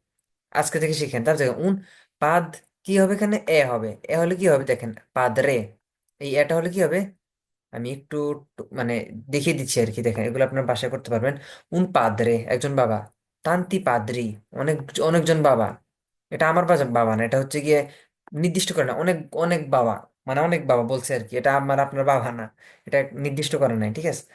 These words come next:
তাহলে দেখেন, un pesce, কি? এ। দেখেন, un pesce, একটা কি? মাছ। Tante, tanti pesci। খেয়াল করেন, তান্তি কি? পেশি, একেবারে ইজি। তারপরটা কি? Un fiume, tanti fiumi।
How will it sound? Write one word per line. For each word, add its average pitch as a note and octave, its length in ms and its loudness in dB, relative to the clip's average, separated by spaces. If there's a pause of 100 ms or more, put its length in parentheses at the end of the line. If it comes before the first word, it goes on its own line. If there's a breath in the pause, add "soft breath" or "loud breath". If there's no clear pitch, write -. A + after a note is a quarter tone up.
(360 loud breath)
তাহলে F3+ 160 4
দেখেন, C3+ 300 2
un F#3 180 0
pesce, B2+ 640 2 (580)
কি? D#3+ 280 -2
এ। A#2+ 240 4 (800)
দেখেন, C3 220 -4
un E3 120 -2
pesce, B2 640 0 (120)
একটা C#3+ 280 0
কি? D3+ 160 -2
মাছ। A2+ 480 -2 (760)
Tante, F3 480 2 (360)
tanti F#3+ 520 2
pesci। A#2+ 640 -2 (1120)
খেয়াল C3+ 180 -2
করেন, A#2+ 160 -4
তান্তি E3+ 320 4
কি? C3 360 0
পেশি, A2+ 580 -2
একেবারে D#3 340 2
ইজি। A2 160 -6
তারপরটা D#3+ 300 0
কি? B2+ 200 -4 (380 loud breath)
Un F3+ 120 0
fiume, D3 560 2 (380 loud breath)
tanti G3+ 300 4
fiumi। A#2+ 460 -2